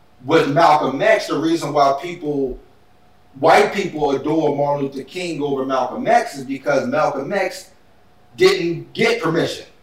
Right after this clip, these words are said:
This is where I'm speaking at. I don't care if y'all, y'all can stand around if y'all want to. I'm gonna speak. I'm gonna say what's on my mind. I'm gonna do it our way.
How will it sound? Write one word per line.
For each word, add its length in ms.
This 280
is 60
where 120
I'm 140
speaking 420
at. 320
I 200
don't 120
care 220
if 80
y'all, 300
y'all 220
can 100
stand 280
around 300
if 40
y'all 240
want 180
to. 120
I'm 160
gonna 240
speak. 380
I'm 160
gonna 120
say 200
what's 180
on 120
my 140
mind. 400
I'm 160
gonna 160
do 220
it 140
our 440
way. 220